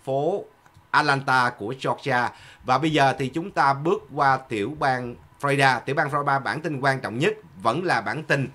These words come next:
mà Tổng thống Trump đã tới khởi động trong cái, à, mùa tranh cử sắp tới,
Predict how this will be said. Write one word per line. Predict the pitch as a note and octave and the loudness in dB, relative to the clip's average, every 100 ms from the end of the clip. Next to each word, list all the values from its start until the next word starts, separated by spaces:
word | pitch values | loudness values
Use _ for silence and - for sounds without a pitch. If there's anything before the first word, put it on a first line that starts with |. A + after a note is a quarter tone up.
| - - - | -14 -20 -16
mà | G#2 A2+ A#2 A2 G#2+ _ _ | -4 0 0 0 -4 _ _
Tổng | A2+ D3 | -4 -2
thống | D#3 F3+ | -2 0
Trump | D#3+ C3 B2 | 0 0 -2
đã | G#2 G2 | -4 -4
tới | - C#3+ D#3 F#3 - | -2 0 0 -2 -2
khởi | A2 C#3+ | -2 0
động | G2+ A2 - _ _ _ - | 0 -2 -10 _ _ _ 0
trong | C#3 C3+ C3 | 0 2 -2
cái, | C3+ D3 F3 E3+ | -4 -2 0 0
à, | C3+ A#2+ A#2 | 0 0 -2
mùa | A#2+ B2 A2 - | -2 -2 -2 0
tranh | C#3 C3+ | 0 0
cử | G2+ A2+ | -6 -6
sắp | F3 - | -6 -4
tới, | C#3 C3+ | 2 2